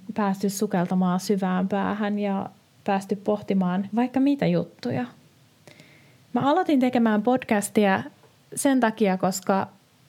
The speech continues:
mä ite kaipasin jotain luovan alan yrittäjille suunnattua, jotain luovuutta ja yrittäjyyttä käsittelevää. Mä en oikein tiedä,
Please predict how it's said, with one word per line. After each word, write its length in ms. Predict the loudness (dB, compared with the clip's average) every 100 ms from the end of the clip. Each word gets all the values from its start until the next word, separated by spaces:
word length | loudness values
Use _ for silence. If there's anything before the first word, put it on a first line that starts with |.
| _ -2
mä 120 | 0
ite 300 | 2 2 0
kaipasin 680 | 2 2 2 -2 -2 -2 -2 -2
jotain 720 | 0 2 2 2 2 0 -4 -18 _ _
luovan 400 | 2 2 2 2
alan 300 | 2 2 0 0
yrittäjille 720 | 0 0 -2 0 2 0 -2
suunnattua, 960 | -2 -2 0 0 -2 -6 -4 0 0 -4 -12 -20 -20 -20 -6
jotain 960 | 0 2 0 0 2 2 2 2 2 -2 -6 _ _ -4
luovuutta 880 | 0 2 2 0 0 -2 -4 -4 0
ja 340 | 0 0 0
yrittäjyyttä 760 | 0 0 0 -2 -2 -2 -4 -6
käsittelevää. 1040 | -4 -4 -4 -6 -4 -2 -2 -2 -4 -4 -8 _ _ _
Mä 180 | -2 0
en 60 |
oikein 380 | -2 -2 -2 -2
tiedä, 420 | 0 0 0 -2